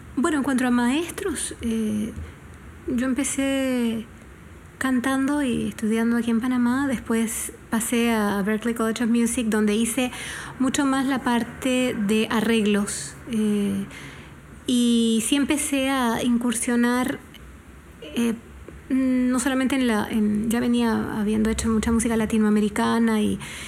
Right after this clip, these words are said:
y siempre creo que el, el apoyo en,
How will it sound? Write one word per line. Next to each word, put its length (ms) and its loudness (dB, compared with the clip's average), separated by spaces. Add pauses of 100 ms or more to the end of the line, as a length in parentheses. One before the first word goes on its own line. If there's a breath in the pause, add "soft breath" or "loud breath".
(300 loud breath)
y 140 0
siempre 460 0
creo 280 2
que 100 0
el, 180 2
el 160 2
apoyo 580 2
en, 380 2